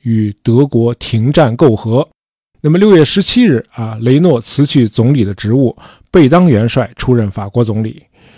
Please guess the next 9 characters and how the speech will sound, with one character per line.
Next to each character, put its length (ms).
于 100
是 200
准 200
备 140
向 300
德 200
军 220
投 200
降。 240